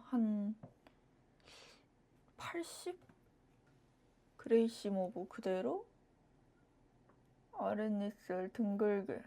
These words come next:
이 메이크업 자체가 딥하기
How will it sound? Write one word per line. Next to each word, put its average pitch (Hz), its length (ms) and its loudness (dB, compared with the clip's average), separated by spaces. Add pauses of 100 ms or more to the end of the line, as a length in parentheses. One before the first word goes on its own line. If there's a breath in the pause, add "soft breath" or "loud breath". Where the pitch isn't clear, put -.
(2500)
이 226 100 2
메이크업 262 400 4
자체가 214 400 2
딥하기 277 460 0